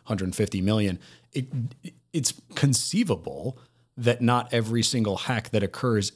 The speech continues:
is state-sponsored, right? Should, do Americans have any reason to believe that it's not the Kremlin? Is there any scenario in which it makes sense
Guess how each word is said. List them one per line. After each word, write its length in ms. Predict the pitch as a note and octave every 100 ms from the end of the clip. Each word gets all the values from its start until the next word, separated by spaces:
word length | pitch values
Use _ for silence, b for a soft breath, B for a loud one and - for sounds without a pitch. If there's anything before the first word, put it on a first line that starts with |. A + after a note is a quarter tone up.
| -
is 360 | D3+ B2+ G#2+ -
state-sponsored, 840 | - G#2+ - G2 F#2+ - F2+ - -
right? 280 | A2 G#2+ - B B B B _ _ - B2+
Should, 420 | - E3 D3 D3
do 100 | C3+
Americans 420 | D3+ D#3+ F#3+ F#3+ D3+
have 100 | B2
any 200 | C3 C3+
reason 240 | B2 A#2+
to 80 | A2
believe 240 | G#2 G#2
that 100 | G2
it's 140 | F2+ A2+
not 220 | F#2+ F#2
the 60 | G2+
Kremlin? 500 | A2 G#2 G#2+ A#2 B2+
Is 140 | C3
there 160 | B2 A#2+
any 300 | C3 C#3 C3+
scenario 580 | - B2 A2 G#2+ G#2+ G#2
in 180 | G2 G2
which 160 | G2+ G#2
it 100 | F#2+
makes 260 | G2+ -
sense 540 | - A#2 F2+ D#2 -